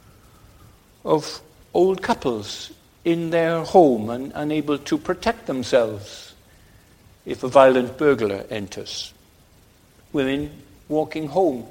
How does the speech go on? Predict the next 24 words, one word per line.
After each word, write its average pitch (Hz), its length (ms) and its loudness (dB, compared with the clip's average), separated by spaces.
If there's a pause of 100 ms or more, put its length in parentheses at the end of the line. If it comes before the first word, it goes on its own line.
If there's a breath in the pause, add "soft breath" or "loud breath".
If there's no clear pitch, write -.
at - 160 -6
night, 160 380 -4 (960 soft breath)
a 156 80 8
solitary 196 640 4
policeman 147 720 2
facing 143 580 2 (320 loud breath)
a 131 60 -6
crowd 139 400 8
of 120 120 6
rioting 135 480 8
teenagers 120 680 0
who've 123 160 -6
been 131 200 -2
drinking 120 480 -2
and 107 120 -4
taking 131 400 2
drugs 117 440 2
and 113 140 -6
are 113 60 0
holding 131 340 0
bottles 135 580 0
in 127 200 0
their 123 180 -2
hands. 117 560 -6